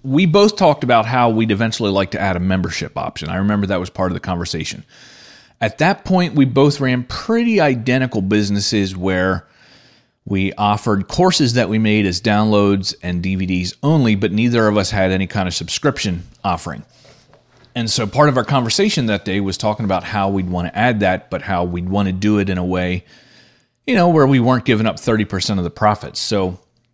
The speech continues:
this kind of model where all your signups and transactions happen on the web seemed like the obvious answer.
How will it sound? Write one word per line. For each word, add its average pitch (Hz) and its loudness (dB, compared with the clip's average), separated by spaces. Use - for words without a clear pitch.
this 120 -2
kind 131 2
of 110 2
model 110 4
where 98 4
all 104 4
your 95 2
signups 104 0
and 87 -4
transactions 95 0
happen 90 -2
on 85 -4
the 87 -4
web 110 2
seemed 98 -2
like 90 -2
the 92 -4
obvious 85 -4
answer. 98 -6